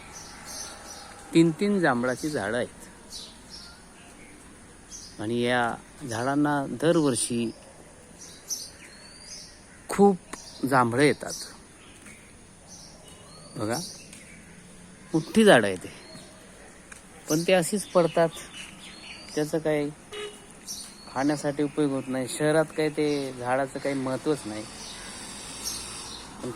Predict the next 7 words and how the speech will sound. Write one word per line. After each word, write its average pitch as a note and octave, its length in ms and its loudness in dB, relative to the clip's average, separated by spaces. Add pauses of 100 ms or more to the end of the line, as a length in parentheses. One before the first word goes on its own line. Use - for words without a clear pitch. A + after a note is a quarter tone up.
खेडेगावात D3+ 1000 2
एक D3+ 220 2
एक D#3 160 4
जांभळ C#3+ 340 4
हे C#3 140 2
उपयोगी C#3 460 0
येतं. A2+ 220 0